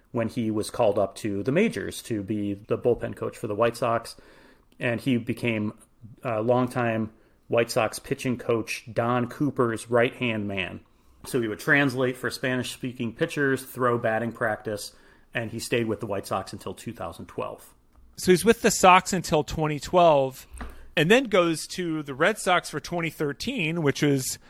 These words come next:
Speaker 2: a pretty good year to go to the Boston Red Sox. <laughs>
Speaker 1: Yes.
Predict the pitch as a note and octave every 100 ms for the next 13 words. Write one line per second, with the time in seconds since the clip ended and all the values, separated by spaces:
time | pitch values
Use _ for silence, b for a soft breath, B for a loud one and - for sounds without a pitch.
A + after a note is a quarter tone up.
0 | b b - - F3+ F3 F#3+ D3 D#3 D#3
1 | C#3 D#3+ D#3 - D#3+ C#3 D#3 D#3+ F#3 E3+
2 | G3+ - D3+ C#3 - - - E3+ D3+ D#3+
3 | - -